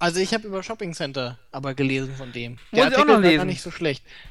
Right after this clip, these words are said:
Speaker 1: Der, äh, persönliches Highlight, es geht irgendwie um so eine Mall in Berlin.
Speaker 2: <laughs>
Speaker 1: Ähm, und die haben in den Boden, haben sie, äh,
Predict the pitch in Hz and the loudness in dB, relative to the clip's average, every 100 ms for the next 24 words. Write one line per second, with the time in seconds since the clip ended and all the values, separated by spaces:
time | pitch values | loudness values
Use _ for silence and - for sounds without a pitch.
0 | - 156 180 190 185 170 170 170 208 233 | -2 0 0 -2 -8 -8 -8 -4 -2 -2
1 | 180 170 202 220 190 170 - 196 185 185 | 0 2 4 4 2 -4 -6 -6 -6 -8
2 | 175 175 160 160 160 175 196 185 170 170 | -6 -6 -6 -4 -2 -2 0 2 4 6
3 | 190 208 269 - - - - - _ - | 4 2 -2 -14 -20 -20 -20 -20 _ -20
4 | _ 151 160 170 175 180 170 160 180 214 | _ -2 0 0 -2 -2 0 2 2 0
5 | 196 175 180 175 160 180 233 185 190 262 | -4 -4 0 0 -2 -4 -4 -4 -4 -4
6 | 277 _ _ _ _ _ 160 175 175 196 | -10 _ _ _ _ _ -2 -2 2 2
7 | 196 175 156 165 165 165 | 4 2 2 2 4 2